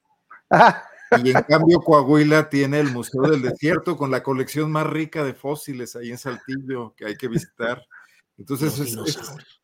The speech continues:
Speaker 2: exactamente. Entonces, bueno, pues, está
Speaker 3: Arturo,
Speaker 2: ahí.
Speaker 3: ¿se la puedes revirar a, a Arnoldo diciéndole que hay las momias en Guanajuato, lo cual podría, podría también?
Speaker 2: <laughs> Y en eso estamos con los panistas, ¿no?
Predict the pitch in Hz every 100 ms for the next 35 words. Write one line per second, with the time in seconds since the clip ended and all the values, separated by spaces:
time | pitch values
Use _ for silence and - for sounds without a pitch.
0 | _ _ _ 110 101 - 117 - 135 147
1 | 175 151 107 110 123 151 175 131 - -
2 | - 135 147 151 131 135 123 143 170 202
3 | 190 165 160 170 175 196 - 123 131 127
4 | 139 - 127 123 110 127 131 165 151 170
5 | 123 143 151 160 175 175 - _ - 127
6 | 127 143 143 117 139 147 143 127 117 107
7 | 110 110 - 156 220 220 143 208 143 -
8 | 139 135 127 135 - - 202 - - 135
9 | 247 143 123 131 - 139 - - 135 -
10 | 147 143 139 143 160 185 196 214 220 285
11 | 226 143 139 127 - 135 208 233 160 131
12 | 123 139